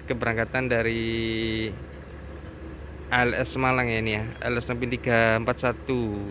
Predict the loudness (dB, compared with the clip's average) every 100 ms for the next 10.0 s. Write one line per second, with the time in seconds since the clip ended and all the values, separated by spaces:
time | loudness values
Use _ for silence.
0 | -2 -2 0 -2 0 2 2 2 4 4
1 | 2 2 2 2 2 4 4 2 0 0
2 | 0 2 2 2 0 -2 0 -2 -4 -10
3 | -14 -14 -14 -14 -14 -14 -14 -14 -14 -14
4 | -12 -12 -10 -2 2 4 4 4 2 2
5 | 4 4 4 2 0 0 0 -2 -2 -4
6 | -8 -12 -14 -14 -14 -14 -14 -12 -14 -14
7 | -6 2 4 6 6 2 0 2 4 4
8 | 4 0 0 0 0 0 -2 0 2 2
9 | 4 4 4 0 0 0 2 2 0 -4